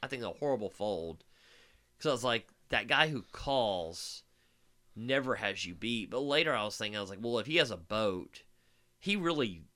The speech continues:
like, a top boat or something, he never has to really raise here. He can just call."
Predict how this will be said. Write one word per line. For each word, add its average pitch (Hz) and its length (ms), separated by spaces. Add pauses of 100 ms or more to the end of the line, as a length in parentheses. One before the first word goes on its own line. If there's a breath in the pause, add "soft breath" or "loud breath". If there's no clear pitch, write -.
(200)
like, 131 180
a 98 60
top 131 300
boat 113 200
or 90 60
something, 90 240
he 117 140
never 104 400
has 92 260
to 95 100
really 80 340 (600)
raise 101 400
here. 82 200
He 113 140
can 92 200
just 90 340
call." 82 460